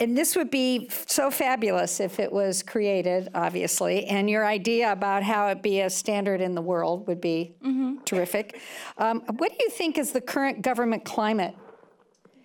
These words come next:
Speaker 1: is that's gonna impact making this a standard?
Speaker 2: Well, I think
Speaker 1: It's such a lovely government climate right now.
Speaker 2: Right. I think, um, just talking about the states, they're already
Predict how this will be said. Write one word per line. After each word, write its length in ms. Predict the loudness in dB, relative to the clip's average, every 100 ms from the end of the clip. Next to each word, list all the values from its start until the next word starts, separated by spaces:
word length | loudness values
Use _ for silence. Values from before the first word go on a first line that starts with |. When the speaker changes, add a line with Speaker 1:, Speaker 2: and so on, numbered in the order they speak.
| -14 -2
Speaker 1:
is 440 | 0 2 2 0 -2
that's 340 | 0 0 0
gonna 260 | 0 0 0
impact 720 | 2 2 0 0 0 -2 -10 -10 -12 -12 -14 -14 -18 -18 -14 -14 -4
making 440 | 2 2 2 2 2
this 260 | 4 2
a 80 | 2
standard? 760 | 0 0 2 2 2 2 0 -2 -14 -20 -20 -20 -20 -6
Speaker 2:
Well, 100 | -6
I 60 |
think 180 | -2 0
Speaker 1:
It's 160 | 2 2
such 220 | 2 2
a 40 |
lovely 360 | 2 2 2 2
government 400 | 2 2 -2 -2
climate 340 | -2 0 -2 -4
right 160 | -6
now. 160 | -6 -10 -14 -20 -20 -8
Speaker 2:
Right. 320 | -6 -4 -6 -4
I 140 | -4
think, 340 | -2 -4 -4 -4
um, 240 | -2 -2 -2
just 160 | -4
talking 360 | -2 -2 0 -2
about 400 | 0 0 0 -2
the 80 | -8
states, 680 | -6 -8 -4 -4 -4 -6 -6
they're 240 | -4 -4
already 480 | -4 -4 -4 -8 -12